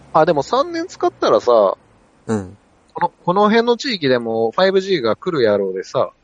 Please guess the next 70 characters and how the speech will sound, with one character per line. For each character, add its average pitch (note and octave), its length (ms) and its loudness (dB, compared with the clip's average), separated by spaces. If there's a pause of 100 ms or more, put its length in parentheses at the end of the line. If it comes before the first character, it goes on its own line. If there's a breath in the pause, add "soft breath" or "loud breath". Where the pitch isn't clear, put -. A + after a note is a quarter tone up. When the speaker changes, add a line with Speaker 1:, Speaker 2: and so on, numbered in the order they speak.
(460)
Speaker 2:
あ B2 280 -2
ー、 - 60 -10
そ C3 200 -12
う G2+ 40 -12
だ E2+ 100 -6
ね。 F2 220 -6 (500)
Speaker 1:
ね、 D3+ 140 0
そ - 180 0
れ D#3+ 80 6
ま G3+ 120 0
で D3+ 100 4
持 C#3+ 120 2
て B2+ 120 0
ば G#2 100 4
い C3 60 2
い C#3 100 -4
ん B2 40 -8
じ G2 100 -4
ゃ F#2 40 0
な A2+ 140 0
い？ C4 40 -4 (560)
Speaker 2:
そ - 180 -18
れ B2 100 -12
ま B2+ 80 -12
で G#2+ 60 -8
持 G2+ 100 -8
て - 100 -14
ば F#2 120 -6
い F2+ 100 -8
い E2 40 -18
ね。 F2 280 -20 (560)
Speaker 1:
う A#2+ 80 -4 (140)
ん。 G2 120 -18 (120)
俺 D#3 180 4
も G3+ 140 2
そ A3 200 4
う - 40 8
思 A3 160 2
っ - 40 -8
て C3+ 600 4
今 C#3+ 220 0
の A2+ 260 0
ス A#2 120 -10
マ A#2 140 0
ホ A2+ 200 4
を A2+ 160 -4
買 - 160 -2
っ - 280 -20
た B2 100 4
も A2 260 -4
ん G#2 80 -12
で、 A2 300 2
Speaker 2:
う - 40 -2
ん。 - 40 0
Speaker 1:
あ B2+ 60 2
と B2 60 -8
フ - 120 0
ァ C#3 80 6
イ - 20 4
ブ C3+ 140 0
ジ C#3 140 0
ー C3 40 0
ま A#2 100 2
で G#2+ 60 0
は G2+ 120 0
こ A#2+ 120 2
れ A#2 60 4
で A#2 120 6
我 A2+ 300 2
慢 G2+ 40 -10